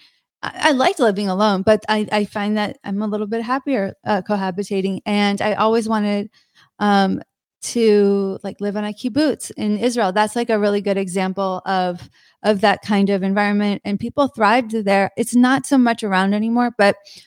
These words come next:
it was a really cool idea and experiment, and it really helped the country grow. And I love that they also, in Denmark, they had, like, older people, like, like, grandparent figures,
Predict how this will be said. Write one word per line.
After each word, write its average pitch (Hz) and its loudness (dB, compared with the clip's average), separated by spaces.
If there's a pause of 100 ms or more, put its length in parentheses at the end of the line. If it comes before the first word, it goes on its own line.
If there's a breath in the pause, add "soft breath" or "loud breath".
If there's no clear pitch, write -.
(260 loud breath)
it 233 2
was 240 0
a 240 -2
really 254 4
cool 226 0
idea 208 0
and 214 -2
experiment, 226 0
and 202 -2
it 170 -6
really 226 0
helped 214 -6
the 202 -14
country 214 -8
grow. 208 -2 (480 soft breath)
And 233 0
I 226 2
love 220 0
that 220 4 (400)
they 226 0
also, 214 0
in 220 0
Denmark, 220 0
they 214 -2
had, 208 -4
like, 180 -6
older 214 0
people, 269 -2
like, 214 -4 (280)
like, 202 -4
grandparent 233 -2
figures, 269 0